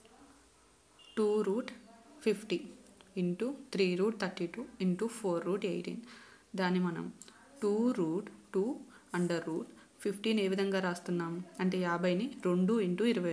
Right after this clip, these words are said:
ఐదు, two into twenty-five is equals to fifty కదా. యాభైని మనం ముందుగా రెండు ఇంటూ ఇరవై ఐదు అని రాస్తున్నాం. ఇది ఇంతవరకు. నెక్స్ట్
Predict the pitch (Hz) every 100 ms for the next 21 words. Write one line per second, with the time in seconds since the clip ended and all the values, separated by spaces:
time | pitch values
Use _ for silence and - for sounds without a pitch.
0 | 160 - - - - 185 185 180 220 247
1 | 190 170 175 180 226 226 180 175 180 170
2 | - 233 180 - 180 180 269 - - 185
3 | 185 190 190 185 294 - - - - 185
4 | 180 185 320 - - - 180 180 190 180
5 | 170 262 - - - 185 185 180 175 175
6 | 226 180 160 - 165 165 - - - -
7 | - - 196 196 294 247 185 160 165 185
8 | - - - - - 185 175 -